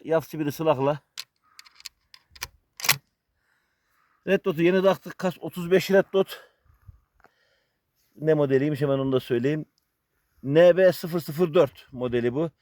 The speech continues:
Şöyle yazar bak. No H D yirmi iki M bir K. Şimdi hemen bir atışını yapıyorum hocam. Hocam böyle arkadan da bir alalım hedefi. O tüfeği ayağınızın altına alın.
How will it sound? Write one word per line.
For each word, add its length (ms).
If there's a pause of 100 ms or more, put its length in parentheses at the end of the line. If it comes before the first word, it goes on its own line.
(320)
Şöyle 260
yazar 280
bak. 100
No 380 (240)
H 320
D 340 (520)
yirmi 340
iki 180
M 280
bir 160
K. 280 (720)
Şimdi 180
hemen 220
bir 80
atışını 340
yapıyorum 280
hocam. 200
Hocam 240
böyle 140
arkadan 300
da 120
bir 40
alalım 260
hedefi. 380 (440)
O 80
tüfeği 220
ayağınızın 400
altına 300
alın. 180